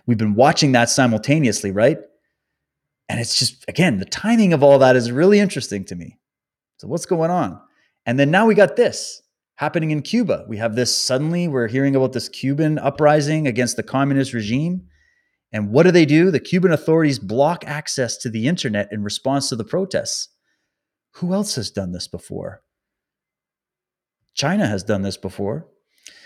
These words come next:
Um, and it makes you wonder, they're not just protesting what the media, the media got destroyed again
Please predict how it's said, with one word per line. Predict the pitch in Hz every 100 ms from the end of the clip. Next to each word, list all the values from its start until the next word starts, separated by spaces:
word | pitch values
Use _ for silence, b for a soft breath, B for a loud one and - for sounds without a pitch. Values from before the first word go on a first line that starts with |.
| b b
Um, | 123 113 117 117 113 - _ -
and | 131 131 127 123 - - _ _ _ _ _ _ -
it | 147
makes | 156 190 -
you | 143
wonder, | 175 190 101 101 113 _ _ _ _ _ _ _ _ _ _ _ _ _ _ _
they're | 113 113 196
not | 233 214 -
just | 170 160 -
protesting | 165 156 156 120 - 120
what | 117 117
the | 113
media, | 135 151 127
the | 113
media | 135 226 254 160
got | 151 139
destroyed | - - 147 139 127 -
again | 127 117 120 143 131 98